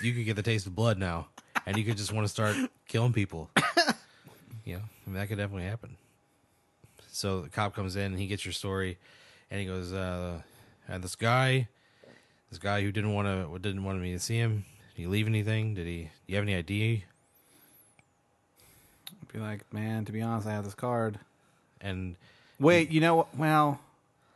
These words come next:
Speaker 2: yeah, yeah, I would.
Speaker 1: you go to grab the card, and when you pick it up, it says Lanalax across it, and then it changes to just say, like,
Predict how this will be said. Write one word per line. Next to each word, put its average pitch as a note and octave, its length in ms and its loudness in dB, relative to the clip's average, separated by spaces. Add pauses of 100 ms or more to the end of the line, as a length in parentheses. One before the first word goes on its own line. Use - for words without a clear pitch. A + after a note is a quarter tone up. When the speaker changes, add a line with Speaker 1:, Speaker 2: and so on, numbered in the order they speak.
(380)
Speaker 2:
yeah, A#2 400 4
yeah, G2 180 -4
I G2 40 -6
would. F#2+ 200 -8 (220)
Speaker 1:
you F#2+ 80 -8
go G#2+ 100 0
to G#2 60 -2
grab G2+ 240 0
the F#2+ 80 -6
card, G2 400 -2 (720)
and F#2 500 -4 (380)
when F#2+ 120 -8
you F2+ 100 -8
pick A2 220 -2
it G2 60 2
up, G2 240 2 (1500)
it A2 100 -6
says F#2 420 0 (840)
Lanalax G#2+ 800 2
across A2+ 420 2
it, C3+ 120 0 (960)
and G2 200 -2
then G#2+ 160 4
it G2 120 2
changes G#2 680 0 (200)
to G2 100 -2
just F#2 220 0
say, F#2+ 120 2
like, F2 180 -2